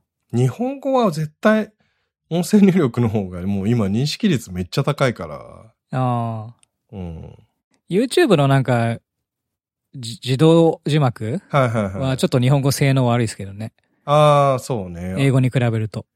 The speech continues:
Speaker 1: あ、なんだろう。日本、あ、でも同じ技術のはずなのにね。
Speaker 2: うーん。
Speaker 1: あ、でもまあ、うん、難しい。漢字の。
Speaker 2: まあ、ノイズとかもあるしね。その、
Speaker 1: うん。確かに。
Speaker 2: 声を、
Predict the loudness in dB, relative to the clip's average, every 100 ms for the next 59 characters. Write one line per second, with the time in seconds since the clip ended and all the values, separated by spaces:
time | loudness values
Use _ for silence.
0 | _ _ _ -8 -2 2 2 0 -4 _
1 | _ _ -2 -2 -2 -6 -12 -20 -20 -20
2 | _ -2 2 4 4 2 0 0 0 0
3 | 0 -2 -2 -4 -4 -4 -6 -12 -14 -16
4 | _ _ _ _ -2 0 -2 -2 -2 -4
5 | -4 -8 -10 -16 -16 -12 -8 -6 -4 -6
6 | -6 _ _ _ _ _ _ -12 -12 -12
7 | -12 -14 -12 -10 -10 -6 -4 -4 -6 -6
8 | 2 2 2 2 4 4 4 0 2 2
9 | 0 -2 -6 -10 -10 -10 -12 -14 -10 -6
10 | -4 -6 -10 -16 -18 -20 -20 _ _ _
11 | _ -16 -16 -18 -2 2 4 4 4 2
12 | 0 -4 -8 -14 _ _ _ _ _ -4
13 | -4